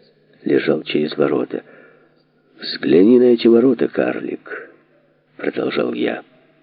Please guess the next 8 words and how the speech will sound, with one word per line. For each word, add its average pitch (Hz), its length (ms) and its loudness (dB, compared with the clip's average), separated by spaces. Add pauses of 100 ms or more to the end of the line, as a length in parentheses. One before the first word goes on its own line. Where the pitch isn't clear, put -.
(1500)
«У - 80 -2
них 76 480 2
два - 380 -2
лица. - 560 -6 (1900)
Две - 400 2
дороги 117 460 2
сходятся - 640 -6
тут. - 260 -10